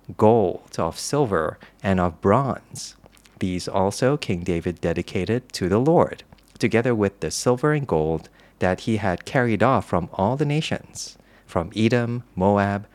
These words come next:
the Ammonites, the Philistines, and Amalek.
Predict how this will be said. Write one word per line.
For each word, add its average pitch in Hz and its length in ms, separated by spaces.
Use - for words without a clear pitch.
the 90 140
Ammonites, 104 640
the - 80
Philistines, 98 840
and 98 320
Amalek. 110 580